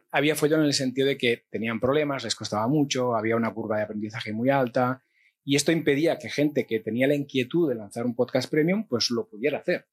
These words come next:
porque era complicado, básicamente. Y aquí es donde dijimos, "Ostras, pues hay una oportunidad de crear una herramienta que con dos clics te puedas crear tu podcast, le puedas poner un título, subir tu primer episodio, ponerle un precio y ya está, y dedicarte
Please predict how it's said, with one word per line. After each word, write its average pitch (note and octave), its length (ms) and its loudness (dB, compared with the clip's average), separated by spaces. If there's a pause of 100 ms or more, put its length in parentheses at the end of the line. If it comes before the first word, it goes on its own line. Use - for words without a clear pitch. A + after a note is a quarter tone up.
porque A2+ 240 -4
era A2 140 0
complicado, G2+ 600 -2
básicamente. - 540 -10 (760)
Y C#3+ 140 4
aquí C#3+ 260 2
es F3 100 2
donde D3+ 200 2
dijimos, B2+ 420 2
"Ostras, - 360 -2
pues - 300 -2
hay C#3 180 4
una C#3+ 160 4
oportunidad C#3+ 640 2
de D3 100 2
crear B2 300 2
una B2+ 120 2
herramienta C3 520 2
que B2 160 -4
con A2 320 -6
dos C#3+ 220 2
clics - 580 -2 (240)
te A#2 140 -4
puedas B2 260 2
crear C3+ 300 0
tu B2 100 -8
podcast, D#3+ 400 0
le A2+ 80 -2
puedas A#2 220 0
poner A2+ 180 2
un A#2 140 0
título, A3+ 560 0 (160)
subir C#3 360 0
tu C#3 280 2
primer C3+ 240 4
episodio, D#3+ 520 2
ponerle C#3 320 2
un C#3 100 0
precio F3 460 0 (240)
y C#3+ 120 -2
ya D3+ 60 4
está, C#3+ 360 -2
y A#2 80 -10
dedicarte C3 640 0